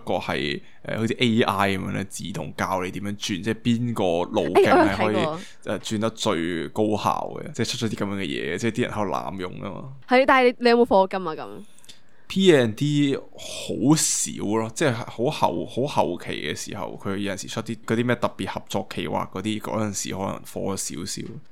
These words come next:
Speaker 2: 你少嘅定義係咩先？
Speaker 1: 一次都係幾十蚊樓下咯。
Speaker 2: 但係嗰個年代幾十蚊都可以食到一盒飯㗎喇喎。
Speaker 1: 咪，咪一盒飯，即係一盒飯嘅價錢咯。<laughs> 即係可能晏晝食少個，食少個油髀咁樣之後就，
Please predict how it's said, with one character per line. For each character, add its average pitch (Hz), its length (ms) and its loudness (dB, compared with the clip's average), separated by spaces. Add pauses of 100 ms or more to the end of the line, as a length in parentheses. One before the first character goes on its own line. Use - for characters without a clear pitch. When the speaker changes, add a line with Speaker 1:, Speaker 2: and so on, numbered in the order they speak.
(220)
Speaker 2:
你 247 100 8
少 - 80 -4 (160)
嘅 254 100 6
定 165 200 2
義 160 120 -4
係 160 120 -8
咩 156 160 -4
先？ 170 260 -10 (540)
Speaker 1:
一 110 100 -4
次 92 320 -2
都 90 120 -4
係 90 200 0
幾 87 120 -6
十 - 100 -4
蚊 90 500 -10 (200)
樓 - 200 -6
下 - 80 -8 (160)
咯。 - 180 -8 (520)
Speaker 2:
但 262 120 6
係 247 40 -2
嗰 320 60 6
個 359 100 8
年 220 120 4
代 170 120 6
幾 202 120 4
十 254 120 4
蚊 226 120 4
都 254 80 4
可 226 80 8
以 208 40 8
食 202 160 0
到 185 80 4 (120)
一 - 80 -8
盒 202 120 -4
飯 110 300 -4
㗎 95 120 -2
喇 113 60 0
喎。 78 200 0
Speaker 1:
咪， 85 200 0
咪 85 100 -2
一 - 20 2
盒 104 140 -2
飯， - 360 -4
即 107 140 -6
係 107 40 0
一 - 20 0
盒 104 100 -4
飯 - 320 -4
嘅 62 200 -6
價 285 200 8
錢 - 220 2
咯。 - 100 0 (460)
<laughs> 143 400 -8
即 - 80 6
係 147 40 12 (120)
可 120 60 10
能 98 220 6
晏 110 100 4
晝 113 120 10
食 110 140 0
少 117 240 2
個， 110 420 8
食 - 180 -2
少 113 200 -2
個 117 180 4
油 69 240 2
髀 87 280 0
咁 - 20 -2
樣 107 180 -4
之 104 120 0
後 92 140 2
就， 69 480 -8